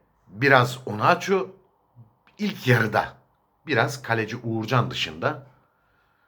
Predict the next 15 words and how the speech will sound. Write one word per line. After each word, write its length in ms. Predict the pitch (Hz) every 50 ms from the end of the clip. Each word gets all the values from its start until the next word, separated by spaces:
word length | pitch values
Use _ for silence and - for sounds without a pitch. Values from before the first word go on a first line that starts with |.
| _ _ _ _ _ _ _ _ _ _ -
bir 120 | 160 123
de 60 | 123
iyi 300 | 131 131 147 175 170 160
niyetle 400 | 147 143 131 127 123 127 - 170
mücadele 440 | 165 147 127 113 127 123 120 120 127
eden 320 | 135 131 170 202 208 190 -
ama 180 | 131 127 170 175
yetersiz 540 | 170 147 - - 131 123 127 - - -
kalan 380 | - - 95 90 92 135 151 - - _ _ _ _ _ _ _ _ _ _ _ - -
Eren 360 | 127 127 147 143 123 107 -
dışında 560 | - - - 92 82 85 104 151 160 - - - _ _ _ _ _ _ _ _ _ -
ben 220 | 98 120 127 123
hiç 340 | 127 135 170 - - - -
mücadele 520 | 113 107 104 107 110 104 101 90 98 104
eden, 320 | 98 95 110 123 - -